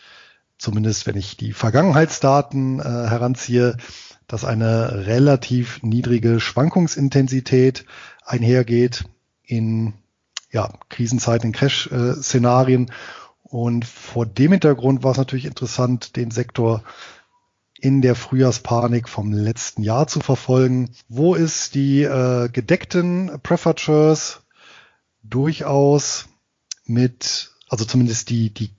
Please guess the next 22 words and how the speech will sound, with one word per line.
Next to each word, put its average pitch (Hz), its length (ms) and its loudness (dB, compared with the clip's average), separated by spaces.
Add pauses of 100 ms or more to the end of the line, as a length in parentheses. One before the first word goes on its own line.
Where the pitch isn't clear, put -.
(140)
die 110 80 -6
konservativsten 156 920 0
von, 131 460 -4
von 127 180 -4
ihnen, 131 420 0 (420)
äh, 123 140 -2
durchaus 156 680 2
mit, 131 360 0
äh, 123 260 -2
Staatsanleihen 131 1040 0
hoher 123 440 0
Bonität, 120 840 0
mit 123 400 -4
mittleren 127 340 0
Laufzeiten 120 720 0
und 117 140 -4
langen 117 200 0
Laufzeiten 127 460 0
aufnehmen 120 440 0
konnten, 127 380 -8
ne? 127 140 -2
Also 110 260 0